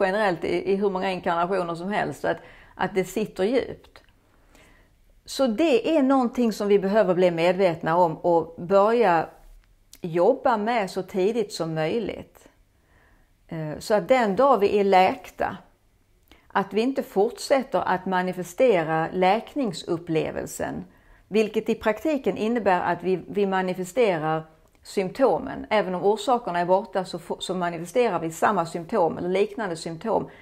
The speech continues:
därför att det är vi, det är det vi förväntar oss. Jag har mått så här i femtio år, eh, eller femtiofem för min del då, fast jag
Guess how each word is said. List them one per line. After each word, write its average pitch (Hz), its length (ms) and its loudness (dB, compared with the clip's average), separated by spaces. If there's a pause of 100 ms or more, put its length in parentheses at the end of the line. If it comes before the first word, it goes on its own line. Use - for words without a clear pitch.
(140)
därför 175 220 -4
att 170 80 -8
det 185 60 0
är 175 80 0
vi, 165 200 -4
det 180 60 -4
är 170 60 -2
det 170 140 -2
vi 156 100 -6
förväntar 208 520 -4
oss. - 260 -8
Jag 180 80 -2
har 175 80 -4
mått 180 260 -2
så 170 80 -8
här 170 180 0
i 156 100 -2
femtio 160 420 -2
år, 196 240 2 (420)
eh, 151 500 -6 (760)
eller 156 120 -6
femtiofem 165 640 -6
för - 100 -12
min 196 220 -4
del 185 220 4
då, 175 200 2
fast 175 220 -10
jag 185 260 -6